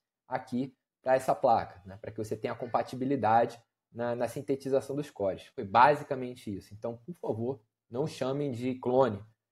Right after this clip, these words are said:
porque isso aqui nunca, nunca foi intuito da Chemetech clonar, tá bom?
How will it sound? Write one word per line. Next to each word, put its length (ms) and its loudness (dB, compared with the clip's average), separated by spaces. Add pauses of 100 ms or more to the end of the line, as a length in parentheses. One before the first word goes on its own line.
(120)
porque 300 -6
isso 400 4
aqui 360 2
nunca, 360 2 (120)
nunca 240 4
foi 160 2
intuito 400 0
da 140 2
Chemetech 520 -2
clonar, 480 -2 (420)
tá 80 -10
bom? 300 -4